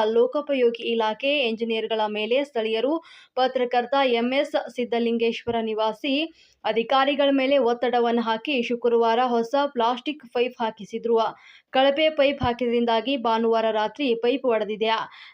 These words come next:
ರಾತ್ರಿ ಇಡೀ ಮತ್ತು ಬೆಳಗ್ಗೆ ನೀರು ಪೋಲಾಗಿ ಚರಂಡಿ ಸೇರಿದೆ. ಬಿ ಎಸ್ ಎನ್ ಎಲ್ ಮತ್ತು ಖಾಸಗಿ ಫೋನ್ ಕೇಬಲ್ ಅಳವಡಿಸಿದವರು ಸಹ ಕುಡಿಯುವ ನೀರಿನ ಪೈಪ್ ತುಂಡು ಮಾಡಿದ್ದಾರೆ ಮತ್ತು ಎನ್ ಇ ಎಸ್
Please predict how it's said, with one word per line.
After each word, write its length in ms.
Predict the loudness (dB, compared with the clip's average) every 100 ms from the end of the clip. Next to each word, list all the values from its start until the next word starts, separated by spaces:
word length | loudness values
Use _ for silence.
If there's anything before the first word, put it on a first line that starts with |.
| -2
ರಾತ್ರಿ 480 | 2 4 2 0 -2 0
ಇಡೀ 240 | -2 0 0
ಮತ್ತು 300 | 0 -2 -2
ಬೆಳಗ್ಗೆ 380 | 0 0 0 0
ನೀರು 240 | 0 0 0
ಪೋಲಾಗಿ 500 | 0 2 2 0 -2
ಚರಂಡಿ 440 | -2 -2 0 -4
ಸೇರಿದೆ. 480 | -2 -4 -2 0 0 -2 -8 -20 -20 -8
ಬಿ 120 | -2 2
ಎಸ್ 240 | 2 0 -2 0
ಎನ್ 200 | 0 0
ಎಲ್ 220 | 0 2 0
ಮತ್ತು 300 | 0 -2 2 2 4
ಖಾಸಗಿ 420 | 2 0 -2 -4
ಫೋನ್ 280 | -2 -2 -2
ಕೇಬಲ್ 380 | 0 0 2 2 0
ಅಳವಡಿಸಿದವರು 800 | 2 2 2 0 -2 0 0 0
ಸಹ 220 | -2 0 0
ಕುಡಿಯುವ 400 | 0 0 0 0
ನೀರಿನ 400 | -2 -2 -2 0 -2 -4 -12 -20 _
ಪೈಪ್ 280 | 0 0 0
ತುಂಡು 280 | -2 0 0
ಮಾಡಿದ್ದಾರೆ 540 | 0 -2 0 0 2 2
ಮತ್ತು 280 | 0 2 2 4
ಎನ್ 180 | 2 2
ಇ 100 | 2
ಎಸ್ 260 | 0 0 0